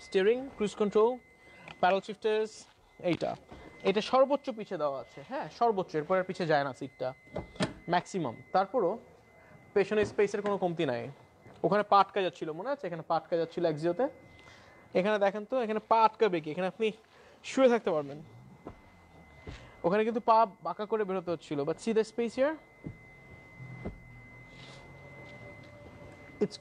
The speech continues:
all about comfort। This car is all about comfort। So basically, if you have a, have a baby, স্কুল ডিউটির জন্য, পারফেক্ট কার। Not an Axio, but this one। Super performance। And say you,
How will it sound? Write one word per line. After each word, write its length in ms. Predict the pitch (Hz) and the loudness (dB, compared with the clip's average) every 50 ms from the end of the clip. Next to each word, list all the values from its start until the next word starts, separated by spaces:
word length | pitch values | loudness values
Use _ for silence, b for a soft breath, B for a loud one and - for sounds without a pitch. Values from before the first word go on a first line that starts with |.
| - 202 | -2 2
all 160 | 208 226 220 220 | 4 4 4 4
about 160 | 196 202 196 - - | 2 0 -4 -4 -6
comfort। 360 | 175 156 156 - - - - - - - - - - - - - - - - - - - - - - - - - - - - - - - - - - - - - - - - - - 156 | -10 -10 -8 -12 -14 -14 -14 -16 -20 -20 -20 -20 -20 -20 -20 -20 -20 -20 -20 -20 -20 -20 -20 -20 -20 -20 -20 -20 -20 -20 -20 -20 -20 -20 -20 -20 -20 -20 -20 -20 -20 -20 -20 -6 0 0
This 100 | 170 170 - - | 0 0 2 2
car 120 | 196 190 190 | 4 4 4
is 60 | 180 180 | 4 4
all 100 | 180 170 160 | 2 2 2
about 140 | 160 151 - - 156 | 0 -2 -6 -6 -8
comfort। 280 | 143 143 - - - - - | -8 -8 -10 -12 -12 -4 -4
So 40 | 147 143 147 | -2 0 0
basically, 280 | 160 147 175 170 175 170 | 0 -2 0 -2 -2 -2
if 40 | 156 180 | 2 2
you 60 | 170 165 | 2 4
have 100 | 165 165 | 4 4
a, 20 | 160 160 | 2 2
have 100 | 160 165 160 | 2 0 2
a 20 | 156 | 4
baby, 200 | 165 165 156 160 160 160 | 2 2 2 0 -2 -2
স্কুল 160 | - - 180 165 | 0 0 0 0
ডিউটির 220 | 156 151 160 160 151 160 | 0 -2 -4 -2 0 0
জন্য, 140 | 160 165 175 190 - B B B B B B B B - - | 0 0 -2 -4 -4 B B B B B B B B 0 2
পারফেক্ট 340 | 190 185 180 - 185 - - - | 2 2 2 0 -10 -12 -10 -10
কার। 120 | - - - - - - - - - 175 | -10 -10 -12 -20 -20 -20 -20 -12 -2 0
Not 100 | 175 185 190 | 0 0 2
an 40 | 190 170 160 | 0 0 0
Axio, 200 | 151 143 147 147 139 | 0 0 0 0 0
but 60 | 139 143 | 2 0
this 100 | 170 156 - - 160 | -2 -2 0 -2 -2
one। 100 | - - 160 - - - - - - - - - - - - - - - - - - - - - - - - - _ _ - - - - - - - | -2 -4 -8 -14 -16 -20 -20 -20 -20 -20 -20 -20 -20 -20 -20 -20 -20 -20 -20 -20 -20 -20 -20 -20 -20 -20 -20 -20 _ _ -20 -20 -20 -20 -20 -16 -4
Super 240 | - 226 196 226 226 220 - 196 | -4 0 2 2 0 2 0 -4
performance। 460 | 170 - 165 151 139 110 - - - - - - - - - 170 151 | -4 -2 -4 -6 -6 -8 -10 -12 -14 -16 -16 -20 -18 -8 -2 0 0
And 160 | 151 147 147 143 - - - - - B B B B B B B B B B - - | 0 0 -2 -8 -12 -16 -20 -20 -20 B B B B B B B B B B -4 0
say 120 | - 185 185 | 2 2 4
you, 60 | 180 | 4